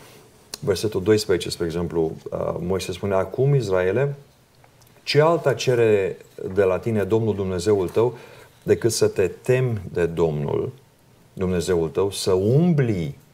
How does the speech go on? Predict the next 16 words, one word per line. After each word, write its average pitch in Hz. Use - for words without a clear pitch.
în 87
toate 104
căile 80
Lui, 85
să -
iubești 95
și -
să 98
slujești 98
Domnului 117
Dumnezeului 98
tău 107
din 92
toată 110
inima 95
ta 101